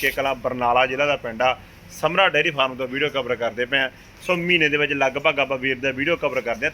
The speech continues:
ਤਿੰਨ ਤੋਂ ਚਾਰ ਹੀ ਸਿਰਫ, ਤੇ ਪਰ ਹੁੰਦੇ ਟੌਪ ਕਲਾਸ ਨਗੀਨੇ ਆ। ਸਾਰੇ ਦਾ ਸਾਰਾ ਮਾਲ ਵੀਰ ਮੰਨ ਕੇ ਚਲੋ ਹਰਿਆਣੇ ਤੋਂ ਪਰਚੇਸ ਕਰਕੇ ਲੈ ਕੇ ਆਉਂਦਾ, ਸੂਈਆਂ ਸਵਾਈਆਂ ਆਪਦੇ ਦੋ ਟਾਈਮ ਚਾਹੇ ਤਿੰਨ ਟਾਈਮ ਚੋ ਕੇ ਤਸੱਲੀ ਕਰਕੇ ਤੁਹਾਨੂੰ ਇੱਥੇ ਨਾਗ ਹਾਜ਼ਰ ਮਿਲਣਗੇ। ਸੋ ਅੱਜ ਆਪਾਂ ਦੋ ਝੋਟੀਆਂ ਬਾਰੇ ਡਿਟੇਲ ਵੀਰ ਤੋਂ ਪੁੱਛਦੇ ਹਾਂ,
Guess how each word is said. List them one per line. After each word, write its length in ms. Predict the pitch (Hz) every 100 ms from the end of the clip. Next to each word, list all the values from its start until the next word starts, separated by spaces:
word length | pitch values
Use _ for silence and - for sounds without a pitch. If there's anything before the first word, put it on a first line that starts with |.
| -
ਤਿੰਨ 180 | 151 131
ਤੋਂ 140 | 131 -
ਚਾਰ 240 | 143 120
ਹੀ 60 | 107
ਸਿਰਫ, 240 | 107 - 101 - - - -
ਤੇ 80 | 170
ਪਰ 200 | 165 180 135
ਹੁੰਦੇ 260 | 139 143
ਟੌਪ 380 | 160 160 147 135
ਕਲਾਸ 320 | 131 131 131 127
ਨਗੀਨੇ 400 | 120 113 120 135
ਆ। 120 | 131 - - -
ਸਾਰੇ 200 | 147 185
ਦਾ 80 | 196
ਸਾਰਾ 280 | 151 156 170
ਮਾਲ 240 | 147 139
ਵੀਰ 140 | 135 135
ਮੰਨ 180 | 139 131
ਕੇ 100 | 135
ਚਲੋ 280 | 135 139 135 - - - - - - -
ਹਰਿਆਣੇ 460 | 147 143 151 160
ਤੋਂ 140 | 170 165
ਪਰਚੇਸ 400 | 156 139 143 131
ਕਰਕੇ 320 | 147 135 139
ਲੈ 120 | 135
ਕੇ 100 | 131
ਆਉਂਦਾ, 180 | 147 151 147
ਸੂਈਆਂ 400 | - 127 131 135
ਸਵਾਈਆਂ 400 | 135 127 123 135
ਆਪਦੇ 180 | 131 139
ਦੋ 260 | 123 127 123
ਟਾਈਮ 160 | 135 135
ਚਾਹੇ 280 | 131 131 135
ਤਿੰਨ 160 | - 131
ਟਾਈਮ 180 | 131 131 120 -
ਚੋ 160 | 156
ਕੇ 180 | 147 147
ਤਸੱਲੀ 400 | 147 139 135 131
ਕਰਕੇ 260 | 131 127 127
ਤੁਹਾਨੂੰ 220 | 123 127
ਇੱਥੇ 140 | 120 131
ਨਾਗ 260 | 120 117 113 110
ਹਾਜ਼ਰ 220 | 110 113
ਮਿਲਣਗੇ। 400 | 123 135 139 131 - - -
ਸੋ 200 | - 165
ਅੱਜ 120 | 160 160
ਆਪਾਂ 200 | 160 160 120
ਦੋ 200 | 107 139
ਝੋਟੀਆਂ 400 | 156 185 160 147
ਬਾਰੇ 140 | 135 135
ਡਿਟੇਲ 340 | 127 131 131
ਵੀਰ 160 | 127 120
ਤੋਂ 120 | 120
ਪੁੱਛਦੇ 320 | - 120 120
ਹਾਂ, 80 | 139